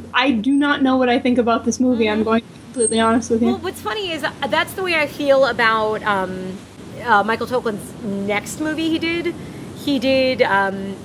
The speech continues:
Speaker 2: the movie that he's probably more known for is Changing Lanes, although I don't,
Speaker 1: Yeah.
Speaker 2: he might have just written that. I don't know if he directed that.
Speaker 1: I don't think he directed it. I was just clicking through. I'm
Speaker 2: Okay.
Speaker 1: pretty sure.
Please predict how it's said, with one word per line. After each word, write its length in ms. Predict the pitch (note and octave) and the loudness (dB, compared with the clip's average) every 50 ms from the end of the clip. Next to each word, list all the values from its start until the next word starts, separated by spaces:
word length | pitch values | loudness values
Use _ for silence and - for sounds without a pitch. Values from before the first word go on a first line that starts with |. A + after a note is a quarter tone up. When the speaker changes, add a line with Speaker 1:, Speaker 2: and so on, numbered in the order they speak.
| - G#3+ | -6 -4
Speaker 2:
the 140 | C#4+ D4+ C#4 - | -4 -4 -4 -2
movie 240 | B3+ E4 F#4 F#4+ | -2 0 0 0
that 60 | F4+ F#4+ | 0 -2
he's 120 | E4+ - | -4 -2
probably 260 | - - D4 B3+ C4 | 2 2 2 2 2
more 280 | B3 A3+ G#3 G#3+ A3 A3 | -2 -2 -2 -2 -2 -2
known 240 | A3+ A#3 A3+ A3+ A3+ | -2 -2 -4 -4 -4
for 460 | - B3 A3+ A3 G#3+ A3 A3 A3 A3 | -4 -4 -2 -2 -2 -2 0 -2 -2
is 480 | G#3+ - A3 G3+ G3 G3 F#3+ F3 D#3 - | -2 -2 0 2 2 2 0 -2 -8 -10
Changing 400 | - - A#3 G#3 G3 F#3+ F#3 F#3 | -8 -6 -4 -4 -4 -4 -4 -6
Lanes, 340 | F3+ F3+ F#3 F#3 F#3+ F#3+ - | -6 -6 -8 -8 -10 -10 -10
although 220 | G3+ G#3+ G#3 G#3+ | -8 -4 -2 -2
I 40 | G#3+ | 0
don't, 100 | A3 A#3+ | 2 4
Speaker 1:
Yeah. 180 | A3+ G#3 G#3 | 4 4 4
Speaker 2:
he 40 | A#3 | 4
might 120 | A#3 C4+ C#4 | 2 2 0
have 80 | D4+ C#4 | 0 -2
just 160 | C#4 G#3+ F#3+ | -4 -8 -6
written 220 | G3 G3+ F#3 F#3 | -6 -6 -4 -4
that. 120 | F3 E3 D#3+ | -4 -2 -2
I 60 | E3+ | -2
don't 80 | F3 | -2
know 80 | F#3 F#3 | -2 -4
if 60 | F3+ | -4
he 80 | F#3+ G3 | -4 -4
directed 300 | F3+ E3 E3 - F3+ E3+ | -4 -4 -4 -6 -6 -6
that. 180 | D#3+ D#3 D#3 - - - - - - - - - | -4 -4 -4 -6 -8 -8 -8 -8 -10 -8 -2 0
Speaker 1:
I 80 | C4 | 2
don't 120 | C#4 C#4+ B3+ | 2 2 2
think 120 | C#4 A#3+ | 2 2
he 80 | C4 A#3+ | 2 4
directed 340 | A3+ A#3+ A3+ A#3 A#3 B3+ A#3+ | 4 2 2 0 0 0 2
it. 40 | |
I 160 | A#3 - A3+ A#3 | 2 2 2 2
was 80 | A#3 A3 | 2 2
just 180 | A3+ G#3+ - | 0 -2 0
clicking 240 | - B3 A#3+ A3+ A3 | -2 0 0 0 0
through. 180 | - A3 A3+ A3+ | 0 0 0 0
I'm 100 | A3 - | 0 0
Speaker 2:
Okay. 180 | - - A#3 A3+ | 0 0 2 2
Speaker 1:
pretty 160 | B3 A#3+ A#3 | 2 2 0
sure. 140 | A#3 - - | 0 -4 -10